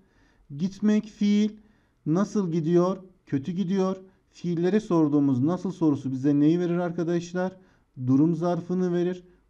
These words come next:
Bu da durum zarfı görevinde kullanılmıştır. Kokmaktan koku olmuş isim, nasıl koku, kötü koku,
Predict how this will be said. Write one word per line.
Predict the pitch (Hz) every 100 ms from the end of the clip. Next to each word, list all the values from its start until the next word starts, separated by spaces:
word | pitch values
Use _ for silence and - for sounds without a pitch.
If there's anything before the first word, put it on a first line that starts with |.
| 151
Bu | 151
da | 156
durum | 151 175 160
zarfı | 147 131 127
görevinde | 127 120 117 110 107
kullanılmıştır. | - 147 160 170 175 175 196 190 - _ _ _ -
Kokmaktan | 196 190 202 208 208 214 220 220
koku | 208 208 208
olmuş | 165 143 127 120 - -
isim, | 175 - 196 202 - _ _
nasıl | 147 185 190 196
koku, | - 185 185 196 202 _ _ _
kötü | - 151 196
koku, | 208 196 196 196